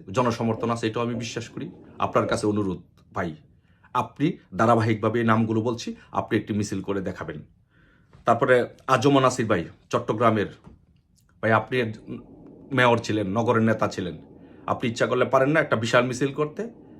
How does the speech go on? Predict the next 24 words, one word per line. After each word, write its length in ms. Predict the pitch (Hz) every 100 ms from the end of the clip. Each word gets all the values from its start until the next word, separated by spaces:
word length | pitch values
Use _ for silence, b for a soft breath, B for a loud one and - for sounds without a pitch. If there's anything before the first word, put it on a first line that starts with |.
| B B B - -
দেখাই 300 | - 117 135
দিতে 300 | 135 143 190 - - -
আপনার 280 | - - 120
ছবি 280 | 113 113 113
ব্যবহার 320 | 120 127 117
করে? 260 | 120 190 233 _ b b b b _ _ _ _ _ _ -
এইভাবে 280 | 107 117 110
যদি 200 | 117 107
ধারাবাহিক 540 | 123 117 113 107 110
মিছিল 240 | 110 104
করেন 320 | 92 101 87 78
তাহলে 240 | 98 104
তো 120 | 101
বাংলাদেশ 460 | 92 117 113 101 -
প্রকম্পিত 500 | 113 107 117 113 110
হয়ে 200 | 92 85
যায়। 180 | 71 - _ _
কেন 180 | 127 131
করছেন 300 | 131 120 117
না? 100 | 101
কার 180 | 113 113
জন্য 220 | 120 117
করছেন 300 | 110 90 82
না? 160 | 78